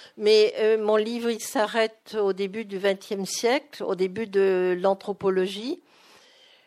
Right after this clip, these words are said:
euh, parce que je pense qu'il y a des chercheurs plus jeunes qui vont faire ce travail et qui vont, euh, et qui vont, euh, aller au-delà. Euh, moi, j'ai essayé de faire quelque chose,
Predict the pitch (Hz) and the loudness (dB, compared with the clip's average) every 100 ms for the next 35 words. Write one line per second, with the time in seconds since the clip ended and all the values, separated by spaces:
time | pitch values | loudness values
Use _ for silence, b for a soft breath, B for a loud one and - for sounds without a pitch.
0 | b 247 202 190 - 202 - - - _ | b 0 0 0 0 0 -2 -14 -16 _
1 | - 208 202 208 196 190 220 202 220 220 | -4 0 2 0 -2 -4 -8 -6 -2 -2
2 | 214 - - - 202 196 196 185 185 190 | -2 -12 -14 -4 0 0 -2 -4 2 2
3 | 185 185 190 - 196 - 226 214 - - | 2 -2 -4 -4 -4 -4 -2 -2 -4 -10
4 | 196 208 214 208 196 - 185 185 185 - | -8 -2 0 0 -6 -16 -10 -8 -8 -6
5 | 202 - 190 - 196 180 180 277 285 _ | -6 -6 -12 -10 -8 -2 -2 -2 -8 _
6 | _ _ _ _ b b _ - 190 185 | _ _ _ _ b b _ -4 -2 -2
7 | - 202 214 226 214 196 185 185 160 87 | -4 0 4 4 4 4 4 2 0 2
8 | 339 - 220 214 226 226 202 190 185 127 | 0 0 0 4 6 6 4 2 2 2
9 | 185 196 220 214 185 214 233 320 - B | 4 4 6 6 4 6 6 6 0 B
10 | B B B - 208 208 202 208 247 - | B B B -4 2 2 2 2 2 2
11 | 247 233 - 247 220 233 - 226 202 - | -2 -2 -4 -4 -2 -2 -2 -6 -6 -6
12 | 208 208 202 - 247 233 233 | -8 -6 -8 -4 0 0 -2